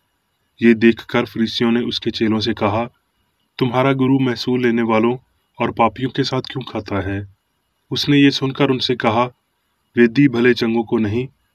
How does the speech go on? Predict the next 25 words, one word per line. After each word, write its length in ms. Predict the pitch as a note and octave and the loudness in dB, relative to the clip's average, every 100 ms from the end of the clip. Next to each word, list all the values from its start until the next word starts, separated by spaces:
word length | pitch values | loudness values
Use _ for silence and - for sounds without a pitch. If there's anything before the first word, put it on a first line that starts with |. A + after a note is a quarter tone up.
| _ | _
परंतु 320 | A#2 A#2 G#2+ B2 | -4 -2 -2 0
बीमारों 440 | A2 G#2+ G#2 A#2 | 2 2 0 -2
को 140 | A2+ | -4
अवश्य 480 | A#2+ G#2 G2+ - G#2+ | -4 -4 -4 -4 -4
है। 320 | G2 G2+ G2+ - _ _ _ _ _ _ | -2 -4 -6 -12 _ _ _ _ _ _
सो 180 | - B2+ | -2 0
तुम 220 | A2+ B2 | 2 0
जाकर 380 | A#2 A2+ A2 B2 | 2 2 2 -2
इसका 280 | A#2 A2+ A#2 | -2 -6 -6
अर्थ 280 | A2+ A2+ - | -6 -8 -10
सीख 320 | - A#2+ A2 | -6 -4 2
लो 280 | A#2+ B2+ - _ _ _ _ - | 2 2 -2 _ _ _ _ -4
कि 60 | |
मैं 160 | B2 B2 | -2 0
बलिदान 480 | A#2 B2+ B2 B2+ B2+ | 2 2 2 0 2
नहीं, 220 | B2+ C#3 | 2 0
परंतु 400 | A#2+ A2+ G#2 A#2+ | 0 -4 -4 -2
दया 280 | G#2 G#2+ G#2+ | 0 0 0
चाहता 360 | A2+ G2 A#2 | -4 -8 -8
हूँ, 340 | G#2 G#2+ G#2+ - _ _ _ _ _ _ | -8 -6 -8 -10 _ _ _ _ _ _
क्योंकि 240 | - B2+ C#3 | -4 0 2
मैं 160 | C#3+ | 2
धार्मियों 480 | A2+ G#2+ A2 A2+ C3 | 2 2 4 2 2
को 100 | C3+ | 2
नहीं, 280 | B2 A2 | 2 2